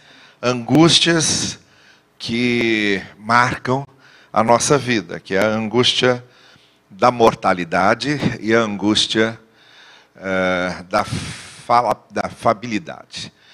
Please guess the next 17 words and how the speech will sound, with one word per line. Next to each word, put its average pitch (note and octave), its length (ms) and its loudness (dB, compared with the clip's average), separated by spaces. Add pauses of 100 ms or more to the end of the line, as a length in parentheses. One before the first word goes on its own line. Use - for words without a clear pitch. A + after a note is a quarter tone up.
(260)
O - 40 -20
fato G#2+ 400 0
de F2+ 120 -14
nós G2 240 -2
sermos F2 340 -10
mortais A2+ 800 -4 (460)
e A2+ 60 -8
o G2+ 60 -6
fato G#2+ 520 0
de G2 120 -8
sermos G2+ 840 -6 (260)
falhos, - 920 -2 (400)
de E2+ 160 -16
sermos F#2+ 880 -6 (360)
falíveis, F#2 1120 -4 (360)
de F2+ 320 -10
nós F2+ 680 -4